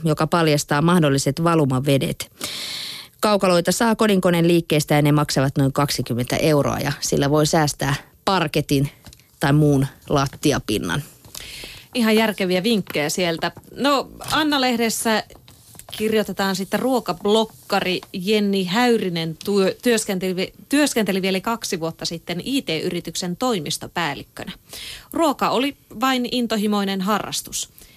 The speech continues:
Speaker 2: Kiinnostus kokkailuun heräsi, kun opiskelijakämppä vaihtui kotiin, jossa oli kunnon keittiö. Myös silloinen terveellisestä ravitsemuksesta kiinnostunut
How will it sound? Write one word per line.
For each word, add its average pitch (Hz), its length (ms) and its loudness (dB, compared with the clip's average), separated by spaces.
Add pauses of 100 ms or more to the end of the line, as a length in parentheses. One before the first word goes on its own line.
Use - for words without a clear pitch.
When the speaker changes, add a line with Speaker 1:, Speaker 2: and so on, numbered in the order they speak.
(140)
Speaker 2:
Kiinnostus 214 460 0
kokkailuun 190 540 0
heräsi, 226 480 0
kun 185 340 -4
opiskelijakämppä 165 1000 -4
vaihtui 170 400 -4
kotiin, 196 420 -4
jossa 165 280 -6
oli 170 220 -6
kunnon 175 420 -6
keittiö. - 560 -6 (640)
Myös 320 220 0
silloinen 254 560 2 (120)
terveellisestä 202 760 0
ravitsemuksesta 208 880 -2
kiinnostunut 185 560 -2